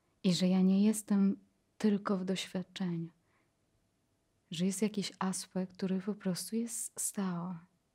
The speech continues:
I ja w tej stałości odpoczywam. I kiedy ja odpoczywam w tej stałości? Myślicie, że ja odpoczywam w tej stałości w jakimś określonym czasie na przykład?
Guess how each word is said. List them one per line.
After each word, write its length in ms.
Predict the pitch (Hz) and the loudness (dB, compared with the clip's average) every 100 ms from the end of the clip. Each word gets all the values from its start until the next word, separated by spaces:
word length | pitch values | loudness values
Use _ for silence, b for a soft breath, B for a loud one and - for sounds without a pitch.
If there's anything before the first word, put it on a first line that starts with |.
| _ _ _ B B B B - | _ _ _ B B B B 4
I 60 | |
ja 140 | 185 196 | 4 4
w 100 | - | 2
tej 160 | 202 | 0
stałości 640 | 190 - 190 208 202 - 208 | 2 0 2 2 2 -2 -4
odpoczywam. 720 | - 214 - 214 175 151 147 - _ _ _ _ _ _ _ _ B B B B B - | -4 -4 -2 0 0 -2 -4 -10 _ _ _ _ _ _ _ _ B B B B B 0
I 120 | 190 | 8
kiedy 260 | 269 285 | 12 12
ja 120 | 254 180 | 12 10
odpoczywam 540 | - 175 - 160 160 | 4 -2 0 2 2
w 80 | - | 2
tej 120 | 156 | -4
stałości? 480 | - 151 143 143 214 | -4 -4 -2 2 6
Myślicie, 340 | 240 262 233 | 8 8 6
że 140 | 208 202 | 6 6
ja 100 | 196 | 4
odpoczywam 540 | 196 185 - 185 180 | 2 -2 0 2 2
w 80 | 180 | 2
tej 140 | 170 | -2
stałości 640 | 165 - 160 160 165 - 165 | 0 -2 0 0 0 -2 0
w 40 | |
jakimś 340 | 165 160 147 | 0 -2 -8
określonym 580 | 156 - - 160 151 151 | -8 -6 -2 2 2 2
czasie 460 | 147 135 139 - 202 | -2 -2 -2 -2 -2
na 140 | 196 | -2
przykład? 480 | 196 - 190 202 | -4 -8 -8 -10